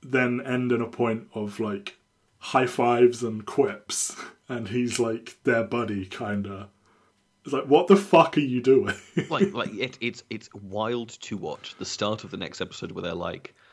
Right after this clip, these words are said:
Speaker 2: I don't even, like, they're just like, "Oh, come in, they might, they might consider your sentences." Like, he, he, he fully decapitated a man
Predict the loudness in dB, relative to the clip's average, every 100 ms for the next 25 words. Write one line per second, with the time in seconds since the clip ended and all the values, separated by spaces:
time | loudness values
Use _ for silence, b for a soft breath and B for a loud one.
0 | b b _ _ -16 -10 -4 -4 -4 -6
1 | -4 -4 -4 -6 -4 -4 -6 -8 -6 -6
2 | -6 -4 -4 -8 -10 -10 -8 -8 -12 -14
3 | -10 -8 -6 -6 -8 -10 -10 -18 -16 -12
4 | -12 -12 -14 -14 b -14 -10 -10 _ -18
5 | -18 -20 _ -18 -2 2 2 0 -4 -8
6 | -10 -12 -12 -14 -14 -14 -14